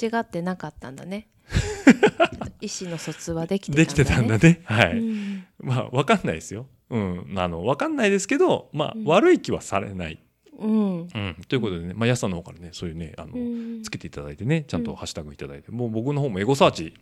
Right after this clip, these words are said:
Speaker 1: うん。
Speaker 2: もうね、気になってしょうがないんです。気になってしょうがない。どの層にそ-、届いてんのか、このラジオがってね。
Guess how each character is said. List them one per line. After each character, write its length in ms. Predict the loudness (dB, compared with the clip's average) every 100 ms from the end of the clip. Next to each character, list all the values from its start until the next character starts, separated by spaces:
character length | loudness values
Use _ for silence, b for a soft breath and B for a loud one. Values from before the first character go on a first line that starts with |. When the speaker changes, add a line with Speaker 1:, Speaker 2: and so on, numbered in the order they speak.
| _ -14 -6
Speaker 1:
う 60 |
ん。 260 | -6 -6 -8 -14 -8
Speaker 2:
も 120 | -6
う 40 |
ね、 200 | -8 -10 0
気 100 | 8
に 80 | 8
な 80 | 8
っ 20 |
て 80 | 2
し 60 |
ょ 40 | -4
う 40 |
が 60 | -6
な 60 |
い 20 |
ん 40 | -10
で 60 |
す。 60 | B B B B B B B B B
気 140 | -2 -2
に 60 |
な 100 | 0
っ 40 | -4
て 160 | -6
し 100 | -6
ょ 40 | -6
う 20 |
が 60 | -10
な 100 | -12
い。 60 | -12 4
ど 200 | 8 8
の 120 | 6
層 220 | 4 2
に 80 | 0
そ-、 100 | -4
届 360 | 0 6 8
い 20 | 8
て 80 |
ん 40 | 2
の 60 |
か、 120 | -4 -6
こ 100 | -2
の 140 | 2
ラ 140 | 2
ジ 120 | 2 -8
オ 20 |
が 120 | -12
っ 40 |
て 140 | -14
ね。 100 | -16